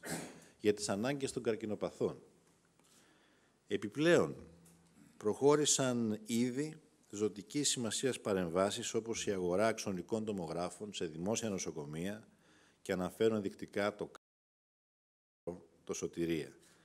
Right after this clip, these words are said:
Νοσοκομεία δηλαδή που καθημερινά δέχονται, ε, εκατοντάδες, ε, επισκέπτες, χιλιάδες επισκέπτες, πολίτες, ε, επισκέφτονται αυτά τα νοσοκομεία.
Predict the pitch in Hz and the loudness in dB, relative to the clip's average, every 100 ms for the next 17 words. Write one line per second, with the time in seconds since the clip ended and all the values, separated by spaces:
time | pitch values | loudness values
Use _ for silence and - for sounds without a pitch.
0 | _ - _ _ 87 - 85 98 101 117 | _ -20 _ _ -8 -6 -2 0 2 0
1 | 101 87 80 95 117 117 92 - 82 82 | 2 2 2 2 0 -2 -8 -4 -6 -2
2 | 104 107 90 104 117 113 113 107 - - | -2 0 0 -2 -2 -2 -2 -2 -6 -20
3 | - _ _ - 73 82 82 90 90 85 | -20 _ _ -10 -8 -8 -6 -4 -2 0
4 | 120 131 76 69 - - - - - - | 4 4 2 -4 -8 -8 -10 -12 -12 -12
5 | - 85 80 104 101 - - - _ _ | -8 -6 -6 -4 -4 -6 -10 -12 _ _
6 | - - _ _ _ - - 90 117 123 | -20 -20 _ _ _ -20 -8 0 4 4
7 | 92 - 87 - 92 - - 98 98 - | 2 -2 -10 -6 -6 -6 -2 0 2 0
8 | 104 - 80 95 98 101 92 - - - | -4 -2 2 2 2 -4 -4 -8 -8 -10
9 | - - - - - - - - 80 80 | -10 -12 -18 -20 -20 -20 -20 -10 -8 -6
10 | - 98 98 82 80 87 85 73 76 76 | 0 0 2 0 0 -2 -2 -4 -6 -6
11 | 71 67 | -6 -10